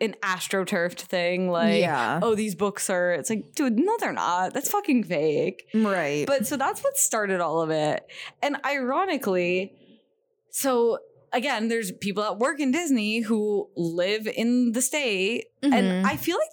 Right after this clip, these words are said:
Speaker 1: Disney now, uh, now, maybe I'm wrong in saying this, but, like, I'm somewhat in the Disney community. I, I'll, hey, I'm Disney adult adjacent. I enjoy going to the parks.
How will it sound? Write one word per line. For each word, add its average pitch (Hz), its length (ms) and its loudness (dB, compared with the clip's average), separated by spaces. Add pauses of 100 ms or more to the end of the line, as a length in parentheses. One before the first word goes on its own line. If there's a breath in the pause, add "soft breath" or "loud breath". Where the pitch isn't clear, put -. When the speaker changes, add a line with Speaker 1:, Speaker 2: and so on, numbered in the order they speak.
Speaker 1:
Disney 254 680 0 (340)
now, 196 720 0 (760 soft breath)
uh, 240 80 0 (720)
now, 311 380 2
maybe 302 240 0 (120)
I'm 381 60 0
wrong 285 160 2
in 277 80 2
saying 196 340 0
this, 214 460 0
but, - 200 -6
like, 277 240 -2 (160)
I'm 508 260 2
somewhat 196 400 0
in 190 100 2
the 170 80 0
Disney 170 280 0
community. 180 560 0
I, 311 280 -2 (480)
I'll, 208 300 0 (280)
hey, 170 320 0
I'm 196 180 2
Disney 196 300 0
adult 185 240 0
adjacent. 160 600 -2 (260 loud breath)
I 185 80 0
enjoy 175 360 -2
going 185 220 -2
to 202 60 0
the 196 60 -2
parks. 165 440 -2